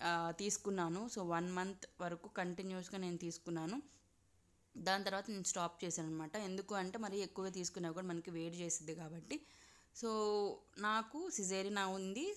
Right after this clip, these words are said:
so దానికోసం అని చెప్పేసి బ్లడ్ తక్కువ ఉంది అన్నారు. So అందుకని నేను ఈ జ్యూస్ని నేను ఒక కంటిన్యూస్గా ఒక వన్ మంత్ నేను తీసుకున్నాను. So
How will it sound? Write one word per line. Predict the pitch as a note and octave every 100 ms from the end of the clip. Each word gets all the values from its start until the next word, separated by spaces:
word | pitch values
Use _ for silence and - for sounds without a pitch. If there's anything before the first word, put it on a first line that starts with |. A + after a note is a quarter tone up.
| B3
so | F#3+
దానికోసం | D#3+ F3 F3 F#3 F#3 F#3+ F#3 G3
అని | F#3 F3+
చెప్పేసి | F3 - F3 A3
బ్లడ్ | A3+ F3+ F3 F3 F#3
తక్కువ | E3 - F#3
ఉంది | F3+ F3
అన్నారు. | E3+ D#3+ E3 F#3
So | A#3
అందుకని | F#3 E3 E3 F3+ F#3
నేను | F3 A3 -
ఈ | G#3 A#3+
జ్యూస్ని | A3+ G#3 - G#3
నేను | F#3 F3+
ఒక | F#3 -
కంటిన్యూస్గా | E3 E3+ E3 F3 F3 F3+ G3
ఒక | F3
వన్ | E3 E3 F3
మంత్ | F#3 G3 -
నేను | F3 E3+
తీసుకున్నాను. | E3 - F3 E3 E3 C4 - - - - - - _ - -
So | G3+ F#3+